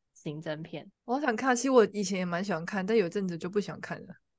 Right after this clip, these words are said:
Speaker 1: 为什么？
Speaker 2: 突然间想看的时候。
Speaker 1: 哎，他真的非常精彩，而且我觉得张若昀演这种冷感的那种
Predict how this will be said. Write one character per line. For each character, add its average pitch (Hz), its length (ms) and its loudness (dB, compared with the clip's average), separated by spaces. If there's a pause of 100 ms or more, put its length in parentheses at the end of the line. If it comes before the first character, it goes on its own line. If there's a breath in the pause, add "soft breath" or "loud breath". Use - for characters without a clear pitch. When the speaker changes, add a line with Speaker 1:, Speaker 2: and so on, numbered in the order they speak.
(180)
Speaker 1:
为 440 80 6
什 392 120 4
么？ 233 260 6
Speaker 2:
突 254 100 6
然 285 120 8
间 - 100 6
想 370 80 8
看 370 60 8
的 - 0 -
时 - 0 -
候。 330 100 12
Speaker 1:
哎， 262 60 4
他 - 0 -
真 196 80 0
的 - 0 -
非 285 180 10
常 247 220 6
精 247 180 -2
彩， 254 140 6
而 254 80 6
且 320 100 10
我 247 100 10
觉 214 140 6
得 247 80 4
张 254 320 4
若 254 160 8
昀 185 300 2
演 170 160 2
这 226 100 0
种 190 260 0 (280)
冷 196 440 0
感 170 240 4
的 160 180 -6
那 196 140 -4
种 165 320 -4